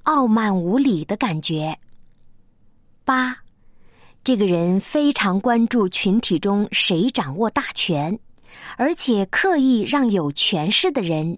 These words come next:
站到自己那边儿。九，与这个人竞争会让人遍体鳞伤。十，这个人不知道自己在关系中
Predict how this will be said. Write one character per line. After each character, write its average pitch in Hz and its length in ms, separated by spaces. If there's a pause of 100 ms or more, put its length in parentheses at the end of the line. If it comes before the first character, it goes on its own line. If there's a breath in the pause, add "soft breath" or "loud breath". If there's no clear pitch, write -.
站 233 160
到 180 160
自 302 220
己 - 200
那 180 140
边 156 180
儿。 151 160 (1300)
九， 147 600 (800 loud breath)
与 240 180
这 370 220
个 277 140
人 196 220
竞 294 300
争 302 320 (120)
会 - 280
让 196 220
人 156 320
遍 285 420
体 - 280
鳞 151 260
伤。 170 420 (1000)
十， 208 580 (960 soft breath)
这 311 140
个 220 140
人 202 260
不 302 180
知 277 160
道 247 320
自 233 200
己 180 120
在 180 200
关 254 280
系 233 240
中 214 320